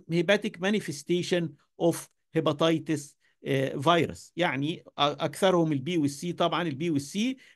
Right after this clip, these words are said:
بيبقى ليهم اكسترا هيباتيك مانيفستيشن، مانيفستيشن ملهاش علاقة بالليفر، ولكنها ليها علاقة بوجود الفيروس في الجسم، كلها اوتو اميون. اشهرها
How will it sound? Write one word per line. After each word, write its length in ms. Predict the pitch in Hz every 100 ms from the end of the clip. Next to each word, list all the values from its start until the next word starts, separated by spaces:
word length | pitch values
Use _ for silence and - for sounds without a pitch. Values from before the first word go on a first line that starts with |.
| -
بيبقى 200 | 165 170
ليهم 200 | 196 -
اكسترا 320 | 240 - 175
هيباتيك 340 | 170 208 202
مانيفستيشن، 560 | 208 202 185 220 196 156
مانيفستيشن 600 | 156 165 165 240 262 226
ملهاش 360 | 185 196 285 208
علاقة 340 | 208 220 196
بالليفر، 460 | 170 165 233 277 - _ _
ولكنها 400 | - 170 170 170
ليها 120 | 180 214
علاقة 320 | 202 208 185
بوجود 520 | 156 160 160 269 254
الفيروس 500 | 180 175 180 160 -
في 80 | 147
الجسم، 380 | 135 143 139 - _ _ _
كلها 280 | 165 196 269
اوتو 400 | 247 254 - 160
اميون. 420 | 170 180 160 110 104 _ _ -
اشهرها 680 | 139 151 185 160 170 196